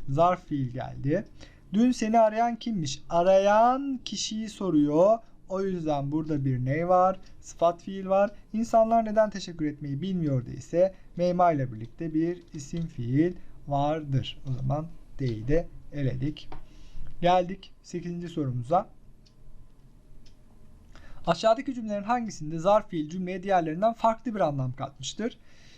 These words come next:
Şiir yazarken yine farklı anlam arkadaşlar. Ya durum ya da zaman anlamı genelde katıyor.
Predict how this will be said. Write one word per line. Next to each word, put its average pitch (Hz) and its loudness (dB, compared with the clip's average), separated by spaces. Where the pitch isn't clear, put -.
Şiir 269 4
yazarken 233 2
yine 220 0
farklı 214 2
anlam 165 0
arkadaşlar. 151 -6
Ya 190 -6
durum 156 -4
ya 165 -4
da 165 -6
zaman 160 -4
anlamı 117 -4
genelde - -10
katıyor. 196 -2